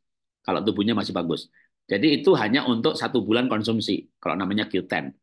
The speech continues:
Kalau di-trigger, nanti berikutnya dihentikan aja, itu masih bagus. Sehingga dosisnya itu satu kali satu selama sebulan.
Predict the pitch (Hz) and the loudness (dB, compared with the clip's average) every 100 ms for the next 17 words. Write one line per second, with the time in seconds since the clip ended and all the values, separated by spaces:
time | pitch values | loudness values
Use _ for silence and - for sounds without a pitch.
0 | _ _ _ - 87 82 101 - 165 160 | _ _ _ -6 -4 -2 0 2 4 4
1 | - - - - 98 131 104 104 104 139 | 4 0 -8 -8 0 0 2 0 0 0
2 | 143 110 110 107 120 123 165 127 113 - | 0 -2 -2 0 0 0 2 0 -2 -4
3 | 104 139 117 92 95 85 92 - 90 92 | -2 0 0 0 -2 -2 -2 -2 -2 0
4 | 135 170 - - _ - 92 104 101 101 | -2 -4 -12 -20 _ -4 0 -2 -2 -2
5 | 95 92 165 196 - _ _ _ - - | -2 2 2 2 -4 _ _ _ -10 -4
6 | 120 113 104 101 107 104 92 - 165 160 | -2 0 0 -2 -2 0 0 2 2 2
7 | 98 95 98 92 90 101 87 | -2 -2 -2 -2 0 2 0